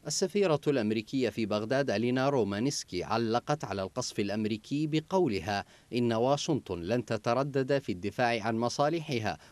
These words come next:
وسترد بقوة على أي استهداف لقواعدها، ما يعني أن للأحداث الجارية مآلات تصعيد منتظرة على الصعيد الأمني تتمثل في ضربات أمريكية استباقية لأي تصعيد ميليشياوي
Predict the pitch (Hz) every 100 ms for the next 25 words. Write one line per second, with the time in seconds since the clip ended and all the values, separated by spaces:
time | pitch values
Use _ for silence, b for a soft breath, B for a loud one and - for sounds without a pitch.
0 | - 110 - 101 110 104 127 123 127 117
1 | 117 156 165 98 80 71 104 98 123 117
2 | 101 104 98 117 117 127 110 117 127 143
3 | 156 160 123 120 117 101 B B B 110
4 | 110 120 120 135 151 120 98 95 104 -
5 | 98 113 117 117 101 117 123 143 156 165
6 | - 113 95 104 104 113 120 107 101 110
7 | 104 107 117 123 123 120 - 156 151 113
8 | 92 82 107 107 - 101 113 117 110 139
9 | 160 117 87 B B - 98 104 117 -
10 | 135 151 127 98 95 98 107 120 117 107
11 | 110 110 - 151 131 92 - 110 110 113
12 | 147 160 170 151 135 127 170 143 120 120
13 | - 123 117 113 113 110 - 113 110 135
14 | 156